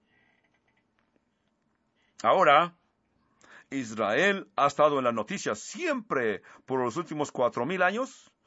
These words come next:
Siempre han estado en las noticias. Pero ha-,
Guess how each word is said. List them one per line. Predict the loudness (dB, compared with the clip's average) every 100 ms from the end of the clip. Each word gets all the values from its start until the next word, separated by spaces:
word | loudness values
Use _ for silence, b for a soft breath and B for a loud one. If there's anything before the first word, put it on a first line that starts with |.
| B B B
Siempre | -8 0 0 2
han | 0
estado | 2 2 4
en | 2
las | -2 -4 -6
noticias. | -4 -4 -8 -8 -6 -8 -12 -20 _ _ b b b b b _ _ _ _ b b _
Pero | 0 2
ha-, | 2